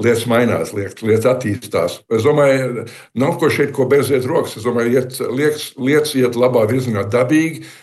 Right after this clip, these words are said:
Mēs neesam tādā skaitā, kā mēs bijām. Pirms, ā, septiņdesmit pieciem gadiem iebrauc Ziemeļamerikā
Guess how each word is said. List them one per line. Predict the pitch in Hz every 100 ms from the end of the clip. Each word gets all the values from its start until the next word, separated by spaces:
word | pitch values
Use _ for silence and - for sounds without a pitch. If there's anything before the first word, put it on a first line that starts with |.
| _
Mēs | 117 104
neesam | 131 113 110 101
tādā | 107 101 98
skaitā, | - 107 107 101
kā | - 101
mēs | 95 92
bijām. | 135 127 101 98 98 101 101 - - _ _ _ _
Pirms, | 95 95 - -
ā, | 98 95
septiņdesmit | - 117 117 117 110
pieciem | 95 95
gadiem | 113 98 101
iebrauc | 107 101 92 90
Ziemeļamerikā | 107 98 104 98 95 98